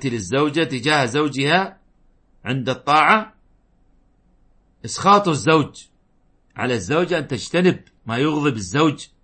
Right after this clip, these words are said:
ويكرهه من عموم معاملاتها وتصرفاتها معه أو مع والديه وأقاربه مما لا يسره ولا يرضاه،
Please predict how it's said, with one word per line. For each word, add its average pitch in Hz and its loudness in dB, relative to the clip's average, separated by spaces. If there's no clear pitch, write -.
ويكرهه 139 2
من 113 -8
عموم 143 -4
معاملاتها 135 0
وتصرفاتها 135 -2
معه 151 0
أو 139 2
مع 123 2
والديه 131 2
وأقاربه 131 0
مما 131 -2
لا 156 4
يسره 175 2
ولا 151 2
يرضاه، 139 4